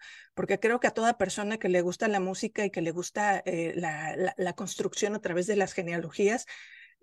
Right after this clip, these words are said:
quedó fascinado con esta escena. Sí, era una película para niños, sí, era de Disney, pero este momento en específico de la recreación de la historia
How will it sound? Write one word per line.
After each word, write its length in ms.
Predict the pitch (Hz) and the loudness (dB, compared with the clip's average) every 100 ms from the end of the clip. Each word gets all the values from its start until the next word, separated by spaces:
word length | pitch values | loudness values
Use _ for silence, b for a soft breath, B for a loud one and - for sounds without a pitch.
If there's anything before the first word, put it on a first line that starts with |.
| _ _ - | _ _ 6
quedó 200 | 214 226 | 8 8
fascinado 500 | 247 240 214 226 214 | 6 6 4 4 2
con 160 | 190 | 2
esta 160 | 185 202 | 2 0
escena. 320 | 190 196 175 | 0 0 2
Sí, 260 | - 240 226 | 6 8 10
era 120 | 233 | 8
una 120 | 233 | 4
película 360 | 185 185 208 185 | 6 6 4 2
para 160 | 170 | 0
niños, 300 | 175 175 151 | -2 -4 -2
sí, 180 | - 220 | 4 6
era 180 | 240 214 | 6 6
de 100 | 190 | 6
Disney, 340 | 208 208 156 | 4 2 0
pero 440 | - 277 381 339 - b _ _ _ _ _ - | 2 4 6 4 0 b _ _ _ _ _ -4
este 220 | 339 440 | 0 4
momento 400 | 370 262 269 339 | 6 6 4 4
en 80 | 269 | 2
específico 640 | - 196 - 240 269 247 | 2 -2 0 2 4 6
de 100 | 208 | 8
la 140 | 180 170 | 6 4
recreación 580 | 180 185 185 - 226 | 2 2 0 2 4
de 80 | 240 | 6
la 80 | 233 | 4
historia 380 | 180 - 202 | 2 0 0